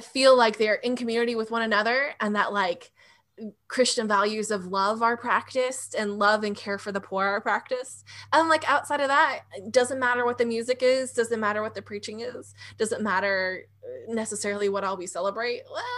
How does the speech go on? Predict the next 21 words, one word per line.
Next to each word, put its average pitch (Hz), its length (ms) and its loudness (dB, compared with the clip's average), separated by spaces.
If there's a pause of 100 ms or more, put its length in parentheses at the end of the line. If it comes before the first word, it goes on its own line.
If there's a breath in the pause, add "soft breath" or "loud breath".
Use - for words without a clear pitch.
(180)
I 277 60 -4
don't, 269 100 0
like, 262 140 0
I 247 60 -6
don't 247 140 -2
know. - 280 -10 (560 soft breath)
But 302 120 8
I 320 100 10
also 320 220 2
want 302 120 4
a 226 40 2
Bible 208 280 -2
study. 190 480 -4
I 202 80 2
also 214 240 2
wanna 202 200 0
think 196 240 -6
deeply 196 340 -2
about 185 460 -2
theology 190 640 -2
and 190 220 -8